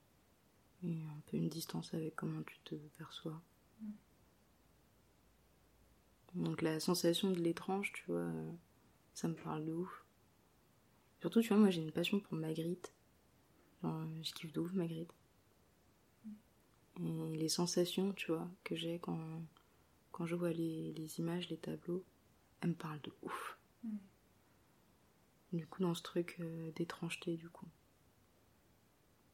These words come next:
Speaker 2: Mm. Ouais, c'est vrai que Magritte, il y a un côté, euh, un peu, euh, des biais cognitifs qu'on a. Enfin, euh, euh, ceci n'est pas une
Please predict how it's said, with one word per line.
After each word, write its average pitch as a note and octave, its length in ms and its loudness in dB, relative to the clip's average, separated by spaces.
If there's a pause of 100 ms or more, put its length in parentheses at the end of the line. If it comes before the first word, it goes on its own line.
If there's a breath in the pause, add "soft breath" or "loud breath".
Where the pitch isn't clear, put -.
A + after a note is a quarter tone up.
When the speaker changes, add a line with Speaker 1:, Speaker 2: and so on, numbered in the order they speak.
(140)
Speaker 2:
Mm. G#3+ 60 -8 (2250 loud breath)
Ouais, A3 200 0
c'est G#3+ 220 -6
vrai F3+ 200 -8
que - 80 -10
Magritte, F#3 460 -10
il - 20 -8
y - 20 -8
a F3 40 -10
un E3 100 -14
côté, F3 300 -12
euh, - 920 -16
un F3 80 -8 (140)
peu, G3+ 60 -14
euh, F#3 280 -12 (1400)
des G3 180 -4
biais F#3+ 380 -6
cognitifs G#3 880 -6
qu'on - 240 -4
a. A3+ 200 -6 (380)
Enfin, - 140 -8 (1500 soft breath)
euh, - 20 -4
euh, - 20 -4 (720)
ceci - 440 -8
n'est - 80 -4
pas - 180 -12
une - 420 -4